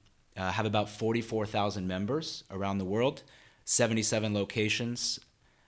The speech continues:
uh, with many more to come. Seattle is just a perfect market for, for, uh, WeWork to, to be in and, and to grow in. Um, Seattle has always been a leader in,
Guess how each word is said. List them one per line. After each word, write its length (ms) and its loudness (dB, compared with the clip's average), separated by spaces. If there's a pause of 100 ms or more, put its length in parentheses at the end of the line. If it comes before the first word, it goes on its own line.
uh, 280 -4
with 160 -6
many 160 -2
more 120 0
to 60 -2
come. 180 -2 (1600)
Seattle 540 4
is 280 2
just 220 -2
a 40 -2
perfect 460 -4
market 400 -10
for, 420 -12 (200)
for, 500 -12
uh, 140 -10
WeWork 420 -6
to, 440 -10
to 100 -8
be 260 -2
in 160 -2
and, 240 -6
and 160 -8
to 80 -8
grow 300 -4
in. 160 -6 (600)
Um, 320 -8
Seattle 520 2
has 160 -4
always 420 2
been 240 -4
a 60 -6
leader 340 -4
in, 440 -8